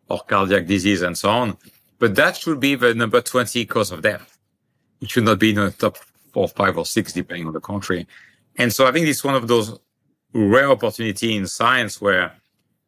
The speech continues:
if you can push hard and bring those innovation to consumers,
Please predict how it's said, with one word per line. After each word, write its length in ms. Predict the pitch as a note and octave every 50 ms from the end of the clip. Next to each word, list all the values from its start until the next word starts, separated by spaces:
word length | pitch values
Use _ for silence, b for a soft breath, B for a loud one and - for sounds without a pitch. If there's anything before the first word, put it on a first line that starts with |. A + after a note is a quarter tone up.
| _ -
if 160 | A#2+ A2 -
you 60 | B2+
can 220 | A#2+ - B2+ A#2+ A2
push 300 | - B2 A#2+ G#2 - -
hard 340 | - A2+ A#2 A#2+ B2 B2 A2+
and 180 | G#2+ G2+ G2
bring 320 | F2 F#2+ A2+ B2+ C3 C3 A2
those 480 | A2+ A2 G#2+ G#2+ G#2 F#2 - - - _ _ _ _ _ _ _ _ _ _ _ _ _ _ _ _ _ _ _ _ _ _ _ _
innovation 720 | - B2 A2+ A2 G2 F#2 A#2+ B2+ A#2+ - - A#2 A2+ G#2
to 180 | - - G#2 F#2+
consumers, 920 | - - F#2 E2+ - - - C#3 D3 D3 B2+ A2 G2 F2+ E2 - - -